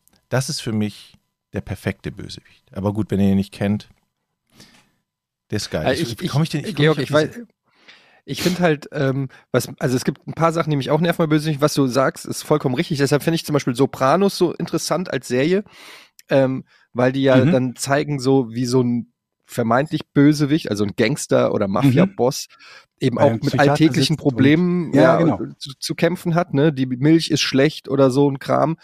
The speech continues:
Speaker 2: Und man sieht ihn, er, er sitzt eben nicht eben die ganze Zeit nur zu Hause und köpft Leute oder so,
Speaker 3: Mhm.
Speaker 2: sondern, ähm, das ist halt Teil eines, seines Geschäfts. Das ist quasi seine Arbeit ist die Illegalität oder
Speaker 3: Genau.
Speaker 2: so, aber ansonsten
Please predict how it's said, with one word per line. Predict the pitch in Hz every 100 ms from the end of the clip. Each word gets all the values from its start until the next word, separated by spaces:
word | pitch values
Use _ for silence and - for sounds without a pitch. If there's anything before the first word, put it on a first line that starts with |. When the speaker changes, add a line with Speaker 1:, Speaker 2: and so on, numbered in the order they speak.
| - - -
Speaker 2:
Und | - 120
man | 127
sieht | 123 156 -
ihn, | 147 139
er, | 135
er | - 127
sitzt | 120 185 -
eben | 143 143
nicht | 226 -
eben | 127 127
die | 131
ganze | 135 131 -
Zeit | 143 127
nur | 143
zu | - 123
Hause | 127 147 131
und | 131
köpft | - 147 - -
Leute | 120 127 180 123 123
oder | 107 123 123 113 117
so, | 117 131
Speaker 3:
Mhm. | 143
Speaker 2:
sondern, | 135 127 127 - - _ _ _
ähm, | 123 127 131 - _ _ _ _ -
das | 131
ist | 143
halt | 147 127
Teil | - 156 160
eines, | - 147 139
seines | 135 135 143
Geschäfts. | - - 147 - -
Das | 123
ist | -
quasi | - 127 127
seine | 123 120
Arbeit | 147 165 175 170
ist | 151 -
die | 143
Illegalität | 147 127 135 127 123 - 139 170
oder | - 123 117 - -
Speaker 3:
Genau. | 117 117 104
Speaker 2:
so, | 156 175
aber | - 131 127
ansonsten | 131 147 170 - 160 156